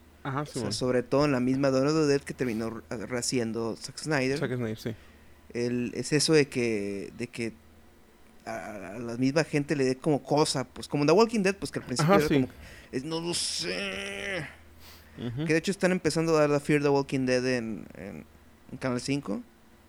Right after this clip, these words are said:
Speaker 1: Ok.
Speaker 2: Y yo no había calado, güey, yo no había visto uno, creo que vi el primero y es como, ah, se ve nice.
Speaker 1: Sí, sí, este
Speaker 2: El maquillaje se veía mucho mejor, ¿eh? Desde lo que yo recordaba en The Walking Dead, en
Speaker 1: Yo
Speaker 2: mis
Speaker 1: cre-,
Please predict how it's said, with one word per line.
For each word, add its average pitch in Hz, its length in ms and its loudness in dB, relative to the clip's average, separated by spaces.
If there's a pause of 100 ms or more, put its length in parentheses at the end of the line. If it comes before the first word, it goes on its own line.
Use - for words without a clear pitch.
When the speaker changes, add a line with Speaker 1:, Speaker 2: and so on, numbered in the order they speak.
(120)
Speaker 1:
Ok. 131 240 -2 (1200)
Speaker 2:
Y 139 60 -10
yo 151 80 4
no 185 40 4
había 247 140 2
calado, 135 420 2
güey, 127 140 0
yo 139 60 0
no 147 60 -2
había 160 100 -2
visto 160 200 -6
uno, 135 240 0
creo 143 160 -6
que - 100 -6
vi 117 100 -4
el 117 60 -12
primero 131 400 0
y 143 160 -2
es 90 140 -6
como, - 240 -10
ah, - 180 -8
se - 140 -10
ve 311 80 -4
nice. 208 300 -6 (1400)
Speaker 1:
Sí, 339 200 4 (240)
sí, 381 180 2 (280)
este 269 680 2
Speaker 2:
El 156 60 6
maquillaje 160 320 6
se 196 100 2
veía 165 120 6
mucho 190 280 4
mejor, 127 360 -2
¿eh? 285 140 0
Desde 185 180 0
lo 131 80 -2
que 143 100 -2
yo 135 80 6
recordaba 147 400 0
en 165 80 0
The 139 60 0
Walking 135 400 -2
Dead, 139 180 -2
en 139 140 -4
Speaker 1:
Yo 220 160 0
Speaker 2:
mis - 120 -4
Speaker 1:
cre-, - 40 -14